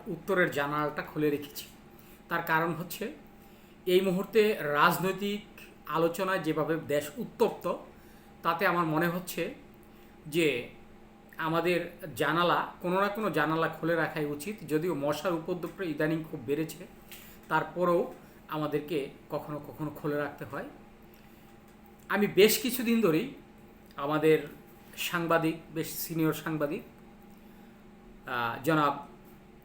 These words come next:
মাসুদ কামাল ভাই, তিনি এই টকশোর যেই টেবিলটা, এই টেবিলটা বে-, টেবিলটাকে বেশ উত্তপ্ত করে রাখে। মাঝে মাঝে তিনি তার মেজাজও হারিয়ে ফেলেন।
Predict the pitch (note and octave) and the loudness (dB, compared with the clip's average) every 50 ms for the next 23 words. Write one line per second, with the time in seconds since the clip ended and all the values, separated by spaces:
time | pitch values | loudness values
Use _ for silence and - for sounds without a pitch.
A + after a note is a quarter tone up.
0 | - - - - - - - - - - - - - - - - - - - - | -20 -20 -20 -20 -20 -20 -20 -20 -20 -20 -20 -20 -20 -20 -20 -20 -20 -20 -20 -20
1 | - - - E3 D#3 D#3 D#3 D#3+ - - A3+ A3 - - G#3+ E3+ E3 D#3+ D#3 C#3+ | -18 -12 -8 -4 0 0 2 2 0 -2 -4 -4 -4 -4 -2 0 2 0 0 -2
2 | A#2+ A2+ B2+ E3+ A#3 C#4 - - - - - - - - - - - - - - | -4 -8 -8 -10 -10 -12 -16 -18 -20 -20 -20 -20 -20 -20 -16 -16 -16 -16 -18 -20
3 | - - - - - - - - - - - G3 G3 G3+ G3 E3 F#3+ D4 - - | -20 -20 -20 -20 -20 -20 -20 -20 -20 -12 -8 -4 -2 0 0 0 0 -2 -6 -12
4 | - - - - - - - - - - - - - - - - - - - - | -18 -20 -20 -20 -20 -20 -20 -20 -20 -20 -20 -20 -20 -20 -20 -20 -20 -20 -20 -20
5 | - - - - C#3 C3+ C3 B2 A#2 - - - - - - F#3 F#3+ F#3+ - - | -20 -16 -10 -8 -6 -6 -6 -6 -8 -12 -16 -16 -6 0 2 4 4 4 2 0
6 | - - A#3+ A#3+ A#3+ A#3+ A#3+ A3 - - - - E3+ D3 - D#3+ D3+ C#3 C3 C3+ | -2 0 0 2 2 0 0 -4 -12 -14 -16 -16 -6 0 2 2 2 2 0 -4
7 | D3 - - - - - F3 D#3+ D#3+ F3+ F#3 F3+ - F#3 F#3 F#3 - F#3+ E3+ D3+ | -8 -12 -16 -18 -6 -2 0 0 2 2 0 0 0 -4 -6 -6 -4 -4 -4 -4
8 | - E3+ E3+ F3 F#3 F3+ F3+ G3+ E3+ D3 E3+ - - F#3 - - F3+ E3 E3 F#3 | -2 0 2 2 2 2 2 0 -2 -2 -4 -8 -8 -8 -4 -2 -2 0 0 0
9 | F3+ F#3 G3+ F3+ F3+ - F3 - - - - - - - - - - - - - | -2 0 -2 -2 -2 -4 -8 -10 -12 -16 -20 -20 -20 -20 -20 -20 -20 -20 -14 0
10 | - F#3 G#3 - - - - A3 G#3 - - - C4+ B3 B3 - - A#3 A3 A3 | 4 6 6 6 4 -2 -6 -8 -8 -8 0 4 4 4 4 2 -2 -2 -2 0
11 | D3 C#3 C3 B2 A#2+ A#2 - - A#3 - - F3+ C3 A2+ A#2+ C#3 D#3 E3 D#3+ F#3+ | -2 -4 -4 -4 -6 -6 -8 -10 -12 -12 -12 -12 -10 -4 2 4 4 4 4 4
12 | G3+ G3+ G3+ G#3+ A3 A3 G#3 F#3+ G3 G3 G3 G#3 E3+ E3+ F3+ G3 - - - - | 2 2 2 2 0 -2 -2 -4 -4 -2 0 2 2 2 2 0 -4 -10 -16 -20
13 | - - - - - D3 D3 D3+ D#3 D#3+ D#3 F3 E3 E3+ F3+ - E3 E3 E3+ F3 | -20 -20 -18 -12 -8 -2 0 2 4 6 6 6 6 6 4 4 4 2 2 2
14 | E3 - F3+ D3 D3+ G3+ | 2 0 -2 -4 -4 -6